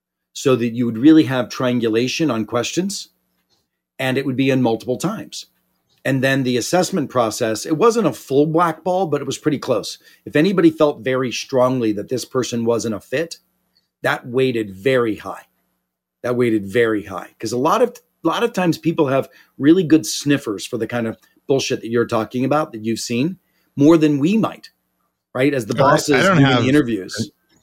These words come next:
Speaker 2: I don't have any, as far as I can tell, given my amazing track record of hiring people who
Speaker 1: And
Speaker 2: wreck my work.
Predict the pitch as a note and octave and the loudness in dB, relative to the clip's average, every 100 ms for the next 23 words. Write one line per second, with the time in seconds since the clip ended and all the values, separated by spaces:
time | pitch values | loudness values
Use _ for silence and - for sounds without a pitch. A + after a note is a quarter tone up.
0 | - D3 D3+ G#2+ A2 C3 A2 F#2 - - | -4 0 0 0 0 0 0 -2 -8 -8
1 | G#2+ - G#2+ G2 F#2 G2+ A2+ G#2 G2+ F#2+ | -6 -2 0 0 -2 -2 -2 -2 -2 -2
2 | G2 F#2+ F2+ F#2+ G2 G2 G2+ F#2+ G2+ G2+ | 0 -2 -2 -2 -2 -2 -2 -4 -2 -2
3 | - F2+ G2 F2 - G2 F#2+ F2+ F2+ E2+ | -2 -2 -2 -2 -2 -2 -2 -4 -4 -2
4 | F2+ F#2+ E2+ G2 G2 - F2+ E2 A2 G#2+ | 0 0 2 0 0 -4 -6 0 2 2
5 | F2 - | 0 -8